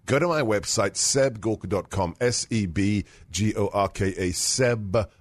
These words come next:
gorka dot com, and go to the Stand with Israel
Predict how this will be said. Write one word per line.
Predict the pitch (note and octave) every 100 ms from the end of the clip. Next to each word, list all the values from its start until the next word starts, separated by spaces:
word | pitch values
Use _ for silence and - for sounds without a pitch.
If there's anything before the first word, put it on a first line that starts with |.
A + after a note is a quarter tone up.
| _ F2+
gorka | G#2+ A2 - G#2 F2+
dot | G2+ G2+ F2 -
com, | - C#3 C3 C3 C3+ C3 - - -
and | F#2
go | F2+ A#2
to | A2+
the | G2
Stand | - - A#2+ B2 B2 G#2
with | G2 G#2 F#2+ -
Israel | G#2+ G#2+ E2 F#2+ F#2+ E2+ D#2+